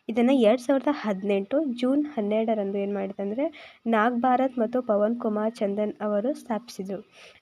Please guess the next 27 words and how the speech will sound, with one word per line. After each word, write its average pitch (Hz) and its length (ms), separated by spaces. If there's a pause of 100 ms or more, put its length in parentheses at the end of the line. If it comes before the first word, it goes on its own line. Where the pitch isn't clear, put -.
ಜಗತ್ತಿನ 247 580
ಮೊದಲ 233 420 (640)
ಖಾಸಗಿ 233 560
ಬಾಹ್ಯಾಕಾಶ 214 680
ಸಂಸ್ಥೆ 214 480 (240)
ನಮ್ಮ 233 180 (100)
ಎಲನ್ 220 340
ಮಸ್ಕ್ 208 260
ಅವರಿಂದ 202 340 (840)
ಸ್ಪೇಸ್ 285 720
ಎಕ್ಸ್ 233 380
ಅನ್ನೋದು, 226 480 (240)
ಆ, 208 280 (380)
ನಮ್ಮ 226 240 (460)
ಬಾಹ್ಯಾಕಾಶ 233 760 (180)
ಸಂಸ್ಥೆಯ 214 720 (280)
ಮೊದಲ 240 280
ಸಂಸ್ಥೆ 214 420
ಇಡೀ 220 260
ಜಗತ್ತಿನಾಗ 208 480
ನಾವು 196 120
ಹೇಳಿದ್ರೆ 202 340
ಯಾವುದಂದ್ರೆ 208 580
ಸ್ಮಿ-, 240 360
ಸ್ಪೇಸ್ 277 340
ಎಕ್ಸ್ 202 280
ಅಂತ. 190 200